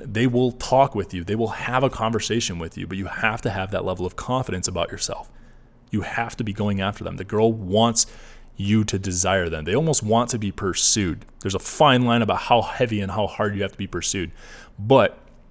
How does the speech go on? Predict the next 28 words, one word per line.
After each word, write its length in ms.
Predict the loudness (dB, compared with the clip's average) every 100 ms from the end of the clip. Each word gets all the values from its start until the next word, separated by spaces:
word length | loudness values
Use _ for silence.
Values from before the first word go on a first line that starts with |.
| -20 -20 -20 -20 -20 -20 -20 -20 -18 -18 -18 -2
the 80 | -2
guys 520 | 2 4 4 4 2
that 100 | 0
go 260 | 2 2
after 300 | 4 2 2
what 200 | -2 -2
they 120 | -2 -4
want, 640 | -2 -4 -4 -10 -12 -6
girls 260 | -4 -4 -6
love 380 | -6 -4 -4
that 240 | -4 -8 -6
stuff. 360 | -6 -8 -14 -20 -8
They, 160 | -6
they 320 | -6 -4 -4 -4 -4
absolutely 960 | 0 0 2 2 2 -2 -4 -6 -6 -10
love 340 | -4 -4 -2
it. 120 | -6 -10
It 120 | -8
shows 600 | -4 0 4 4 4 0 -4 -20 -20 -20 -20 -16 -4
a 80 | -2
level 380 | 0 0 2
of, 100 | 0
like, 280 | -2 -4 -6
ambition. 520 | -6 -6 -4 -4 -6 -8
And 180 | -10
then 60 | -6
that's 220 | -4 0
actually, 400 | -2 -2 -4 -6